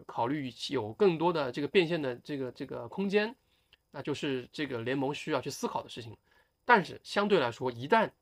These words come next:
你成为了一个顶级的品牌，你已经存在很久了，嗯，那就完全不是一个游戏了。你像法拉利这种，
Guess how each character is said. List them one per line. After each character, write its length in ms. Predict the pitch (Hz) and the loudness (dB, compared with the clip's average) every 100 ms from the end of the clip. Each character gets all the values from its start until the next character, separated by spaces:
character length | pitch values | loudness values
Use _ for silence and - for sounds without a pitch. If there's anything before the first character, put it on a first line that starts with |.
| _ _ _ _ _ | _ _ _ _ _
你 100 | - | -10
成 320 | 120 - 123 156 | -6 -6 -2 0
为 100 | 156 | 2
了 100 | 139 | 0
一 80 | |
个 100 | 139 143 | -4 -6
顶 260 | - 113 98 | -4 -6 -4
级 180 | - 139 | -4 -2
的 80 | 185 | -2
品 180 | 120 | -4
牌， 200 | 104 110 - _ _ _ _ _ _ _ | -8 -10 -16 _ _ _ _ _ _ _
你 120 | 147 | -6
已 140 | 151 151 | -2 -2
经 160 | 147 | -4
存 220 | 131 131 | -8 -6
在 280 | 139 143 - - - | -4 -4 -4 -12 -14
很 240 | 123 139 | -6 -4
久 220 | 160 107 | -2 -2
了， 180 | 101 110 _ _ _ _ _ _ | -4 -12 _ _ _ _ _ _
嗯， 400 | 139 120 113 113 - | -10 -8 -8 -10 -8
那 340 | 170 156 131 - _ | 0 2 2 -4 _
就 200 | - 156 | -6 -2
完 200 | 131 127 | 2 2
全 160 | 170 151 | 2 -2
不 140 | 135 | -4
是 140 | 127 143 | -4 -4
一 80 | 123 | -2
个 80 | |
游 180 | 135 104 | -2 -2
戏 200 | 104 131 | -4 -6
了。 80 | 104 | -6
你 100 | 117 | -6
像 140 | 143 156 | -4 0
法 140 | 127 | 4
拉 120 | 127 | 4
利 100 | 160 | 4
这 120 | 139 | 0
种， 160 | 123 101 | -4 -6